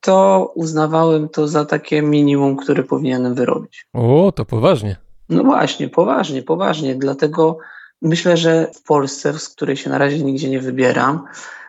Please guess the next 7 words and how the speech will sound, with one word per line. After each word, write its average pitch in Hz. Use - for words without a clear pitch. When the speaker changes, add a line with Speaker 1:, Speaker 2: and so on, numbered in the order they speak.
Speaker 1:
będąc 151
tym, 151
kim 139
jestem, 147
czyli 139
pracując 131
jako -